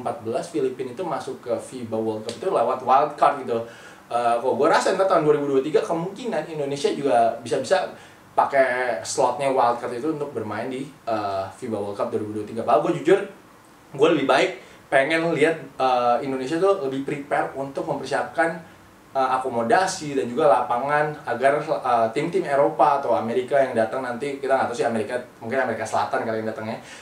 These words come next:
eh, <laughs> untuk tanding World Cup dua ribu dua tiga, gue tuh lebih pengen tuh kita mempersiapkan, eh, apa ya, kayak event ini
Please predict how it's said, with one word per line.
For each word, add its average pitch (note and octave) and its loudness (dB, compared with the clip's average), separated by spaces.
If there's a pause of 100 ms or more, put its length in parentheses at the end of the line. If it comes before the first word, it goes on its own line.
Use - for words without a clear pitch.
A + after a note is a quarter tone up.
(140)
eh, D3 4
<laughs> - -18
untuk D#3+ 4 (400)
tanding C#3+ 2
World C#3+ 6
Cup C#3+ 0
dua C3+ 4
ribu C3+ 2
dua B2+ 4
tiga, D#3+ 2
gue F#3 4
tuh G3+ 6
lebih C#3+ 2
pengen D3 2
tuh G3+ 0 (160)
kita E3+ 2
mempersiapkan, E3+ -2 (640)
eh, B2 4
apa C#3+ 0
ya, C3+ 4 (100)
kayak A#2+ 0
event B2+ 0
ini D#3 -2